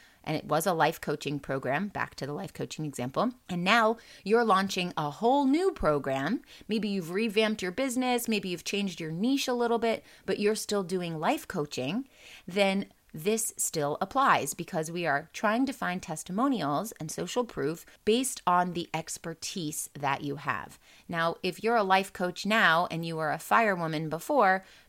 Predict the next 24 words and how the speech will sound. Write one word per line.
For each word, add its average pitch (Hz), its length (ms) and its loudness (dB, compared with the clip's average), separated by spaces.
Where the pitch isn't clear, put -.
maybe 262 340 2
that's 240 260 0
not 180 280 2
a 170 60 0
great 156 280 -4
fit - 360 -2
because 170 300 -4
the - 120 -6
expertise 156 600 -6
is 147 100 -8
a 147 80 -4
little 135 180 -4
bit - 180 -8
different, 202 380 -2
learning 151 280 -4
how 147 80 -2
to 139 80 -2
put - 200 -6
fires 202 320 2
out 175 280 4
versus 147 400 -4
learning 143 340 -4
how 139 200 -2
to 135 380 -4